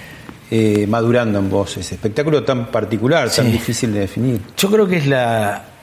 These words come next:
Speaker 2: la historia que cada uno de nosotros podría contar si pudiera volver a ser niño. Por eso se mezclan todos los,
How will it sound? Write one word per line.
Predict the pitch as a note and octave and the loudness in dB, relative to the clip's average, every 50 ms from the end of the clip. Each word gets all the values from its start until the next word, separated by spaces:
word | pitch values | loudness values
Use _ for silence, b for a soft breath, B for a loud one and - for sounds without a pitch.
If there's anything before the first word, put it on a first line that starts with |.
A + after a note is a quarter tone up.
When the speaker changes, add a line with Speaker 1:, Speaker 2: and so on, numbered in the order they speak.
| - - - - - - - - - - - - - - A#2 | -20 -20 -20 -20 -20 -20 -20 -20 -20 -20 -18 -18 -14 -8 -4
Speaker 2:
la | A2+ A#2+ | -2 -2
historia | G#2+ - - - - D3+ D#3 D#3 D3+ C3+ | -2 -4 -4 -2 0 0 2 2 2 0
que | A2+ A#2 G#2+ | 0 -2 -2
cada | - B2+ C3 C3 C3 | 0 0 0 0 0
uno | C3 C3+ C3+ | 2 2 2
de | B2+ | 2
nosotros | A2+ G#2+ G2+ - B2 A#2 B2+ A#2+ - | 2 2 0 0 0 0 0 0 0
podría | - A2 G#2 G#2+ A2+ A#2 A2+ A2 | 0 0 2 2 2 2 0 0
contar | - A2 G#2+ G2+ G#2 A2 A2+ A2 B2 - - - | 0 0 0 0 0 0 -2 -2 -4 -6 -8 -6
si | - - - G#2+ G2+ G2+ F#2+ | -6 -4 -2 0 0 0 0
pudiera | F#2+ - G2+ G#2+ A2 A2+ G#2+ | -2 -2 0 2 2 2 2
volver | G#2 G2+ G#2 A2+ A2 | 2 2 2 2 0
a | G2+ - | 0 -2
ser | - G#2 G2+ F#2+ | -2 -2 -2 0
niño. | G#2 A2+ A2+ G#2+ F#2+ F2+ F2+ F2+ | 2 2 4 4 2 2 -2 -2
Por | E2+ G#2+ G#2+ | -2 -2 -2
eso | A2 - C3 | -2 -2 -2
se | A2+ - G#2+ G2+ | -2 -2 0 2
mezclan | G#2 A2+ A2+ G#2 - - - G2+ G2+ G2+ G2 F#2 F#2 - - - | 2 2 0 0 -4 -6 -4 -2 -2 -2 -2 -4 -6 -10 -12 -6
todos | - A#2+ A2+ G#2+ G2+ G2 | -2 0 0 2 0 0
los, | F#2+ F#2+ F#2 F#2 F2+ - - - | -2 -4 -4 -6 -8 -10 -12 -16